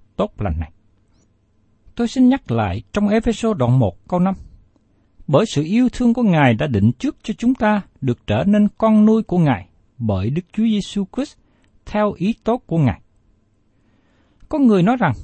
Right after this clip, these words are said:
họ không hiểu được sự định trước và yêu thương đi chung với nhau. Nhưng trong câu này có hai điều đi chung. Tình yêu thương của Đức Chúa Trời đến với thế gian này làm cho nhiều người sợ hãi. Từ ngữ định trước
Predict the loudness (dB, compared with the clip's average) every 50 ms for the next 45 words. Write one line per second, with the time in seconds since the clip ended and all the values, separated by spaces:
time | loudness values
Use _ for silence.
0 | -18 -20 -20 -10 -4 0 2 2 0 0 -4 -4 -2 0 0 0 0 -2 -2 -2
1 | -2 -2 -2 -2 -2 -2 -2 -4 -6 -6 -6 -4 -2 0 0 0 0 0 -2 -6
2 | -6 -6 _ _ -12 -12 -10 _ -4 -4 -4 -4 -4 -2 0 0 0 0 -2 -4
3 | -4 -2 -2 -2 -4 -4 -4 0 0 0 0 0 0 -2 -2 -4 _ _ _ _
4 | _ _ _ _ _ _ _ _ _ _ _ _ _ 0 2 2 2 2 0 0
5 | -2 0 0 0 2 2 2 2 2 0 -2 _ _ _ -12 -10 -10 -6 -4 -2
6 | 0 0 0 0 -2 -2 -4 -4 -6 -6 -4 -4 -4 -4 -4 -6 _ _ _ _
7 | _ _ -20 _ _ _ _ _ _ -8 -2 0 2 2 2 2 0 -2 0 0
8 | 2 2 2 2 0 -2 -4 -4 -6 -6 -2 0 2 2 2 0 -4 -8 _ _
9 | _ -2 0 2 2 2 0 0 -4 -6 -4 -4 -2 0 0 2 2 0 0 -4
10 | -6 -14 -12 -8 -6 -6 -6 -8 -6 -2 0 2 2 2 2 2 2 2 2 0
11 | -4 -14 -16 -12 -8 -8 -6 -6 -8 -8 -10 -12 -14 _ _ _ -20 -20 -20 _
12 | _ _ _ _ _ _ _ _ _ _ _ _ _ _ _ _ _ _ -10 _
13 | 0 2 4 4 4 4 2 0 0 0 0 -2 -2 -4 -6 -8 -8